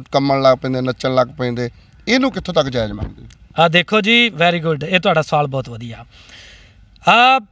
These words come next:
Speaker 2: ਤੁਸੀਂ ਇਸ ਗੱਲ ਤੇ ਯਕੀਨ ਕਰਦੇ ਹੋ ਕਿ ਸਪਿਰਿਟ ਹੁੰਦਾ ਹੈ, ਜਿਹੜਾ ਦੁਸ਼ਟ ਆਤਮਾ ਹੁੰਦਾ ਹੈ ਜਾਂ ਨਹੀਂ?
Speaker 1: ਦੇਖੋ,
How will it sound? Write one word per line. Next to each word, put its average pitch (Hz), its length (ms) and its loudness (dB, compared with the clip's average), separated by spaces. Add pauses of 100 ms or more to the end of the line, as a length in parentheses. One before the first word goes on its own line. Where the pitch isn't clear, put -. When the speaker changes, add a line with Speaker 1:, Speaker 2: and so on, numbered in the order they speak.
(240)
Speaker 2:
ਤੁਸੀਂ 339 320 4
ਇਸ 330 200 2
ਗੱਲ 294 140 4
ਤੇ 311 100 0
ਯਕੀਨ 277 340 2
ਕਰਦੇ 269 300 2
ਹੋ 302 60 4
ਕਿ 294 100 -2
ਸਪਿਰਿਟ 311 420 2
ਹੁੰਦਾ 214 340 4
ਹੈ, 233 80 2
ਜਿਹੜਾ 226 300 2
ਦੁਸ਼ਟ 233 380 0
ਆਤਮਾ 240 340 4
ਹੁੰਦਾ 196 300 4
ਹੈ 220 100 4
ਜਾਂ 214 180 4
ਨਹੀਂ? 190 240 2 (720)
Speaker 1:
ਦੇਖੋ, 233 240 -6